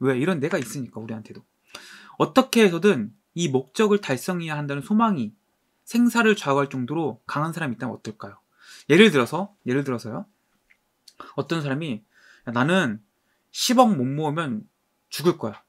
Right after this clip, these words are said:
난 십억 모으면 내 삶에 의미가 없어." 라고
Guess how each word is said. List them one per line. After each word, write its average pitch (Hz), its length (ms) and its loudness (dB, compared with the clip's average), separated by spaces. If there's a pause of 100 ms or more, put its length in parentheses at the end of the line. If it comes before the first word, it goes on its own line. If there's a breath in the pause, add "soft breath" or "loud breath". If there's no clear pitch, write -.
(760)
난 127 120 -4
십억 220 260 2
모으면 151 260 0
내 123 100 0
삶에 156 200 -2
의미가 165 300 2
없어." 120 420 -4 (560)
라고 156 520 4